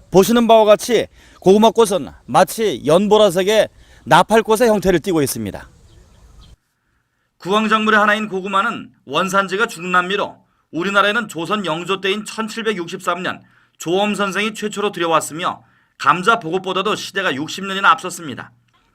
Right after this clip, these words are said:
고구마는 일반적으로 아열대에서 꽃을 피우고 사계절이 뚜렷한 우리나라에서는 꽃을 피우지 않아 보기 어려웠는데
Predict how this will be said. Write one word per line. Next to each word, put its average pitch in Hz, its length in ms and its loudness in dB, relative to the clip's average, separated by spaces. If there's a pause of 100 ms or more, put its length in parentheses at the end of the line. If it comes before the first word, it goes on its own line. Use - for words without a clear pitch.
(640)
고구마는 208 420 0
일반적으로 202 760 -2
아열대에서 190 720 -2
꽃을 202 340 -6
피우고 190 500 -8 (280)
사계절이 196 580 -2
뚜렷한 190 320 -6
우리나라에서는 175 640 -4
꽃을 202 360 -6
피우지 185 360 -6
않아 165 260 2
보기 160 300 -8
어려웠는데 165 760 -4